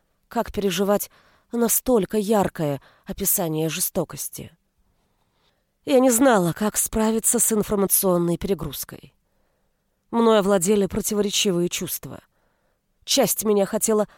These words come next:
бросить папку через весь кабинет, чтобы она оказалась как можно дальше. В то же время хотелось продолжить чтение. Я должна была знать,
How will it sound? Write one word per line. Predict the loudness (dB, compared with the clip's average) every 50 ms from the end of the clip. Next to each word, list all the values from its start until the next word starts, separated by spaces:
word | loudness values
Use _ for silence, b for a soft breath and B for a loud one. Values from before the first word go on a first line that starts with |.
| b b b
бросить | -4 0 4 4 4 4 4 0 -2 -4 -4
папку | -2 -2 -2 -2 -4 -8 -10 -8
через | -4 -4 -2 -2 -2 -2
весь | -2 -2 -4 -4
кабинет, | -6 -6 -4 -2 0 0 0 -2 -2 -8 _ _ _ _ _ _ _ _ _ _ _ _
чтобы | -8 -6 -4 -4 -2 0 0
она | 0 0 0 -2
оказалась | -2 -2 -4 -2 0 0 2 2 2 0 -2
как | -4 -8 -10 -6 -2
можно | 2 2 2 2 2 0 0
дальше. | 0 0 -2 -2 -4 -8 -10 -10 -12 -16 -20 _ _ _ _ _ _ _ _ _ _ _ _ _ _ _ _ _ _ _ _
В | -8 -2
то | 2 2 2
же | 2 2
время | 2 2 2 4 2 2
хотелось | 0 -2 -2 0 0 0 0 0 -2 -4 -4
продолжить | -4 -2 -2 -2 2 2 4 4 4 2 0 -2 -6 -8 -8 -6
чтение. | -4 -4 -4 -2 -2 -2 -2 -2 -4 -6 -8 -12 -14 -18 -20 _ _ _ _ _ _ _ _ _ _ _ _ _ _ _ _ _ _ _ _ -2
Я | 0 2
должна | 4 4 4 4 4 4 2 4
была | 4 2 2 2
знать, | 2 2 2 2 2 0 -2